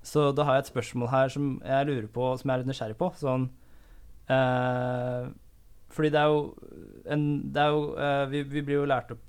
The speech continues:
til at, eh, det er, eh, godt design, det kan, det kan man se, eh, i etterkant av, eh, at produktet er blitt produsert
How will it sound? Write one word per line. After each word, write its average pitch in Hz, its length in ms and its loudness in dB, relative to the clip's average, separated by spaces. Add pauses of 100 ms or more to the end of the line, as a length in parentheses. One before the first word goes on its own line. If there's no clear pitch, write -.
til 117 220 -6
at, - 240 -8
eh, 117 340 -4
det 127 140 -2
er, 127 300 0
eh, 127 200 0 (340)
godt 147 200 -2
design, 147 460 2
det 139 180 0
kan, 127 360 0 (600)
det 135 120 -2
kan 139 140 0
man 135 280 4
se, 123 240 -2 (680)
eh, 123 400 0 (180)
i 151 120 0
etterkant 127 720 -4 (200)
av, 123 320 0
eh, 123 320 -2
at - 180 -10
produktet 123 380 -4
er 120 100 -2
blitt 117 220 -6
produsert 135 580 0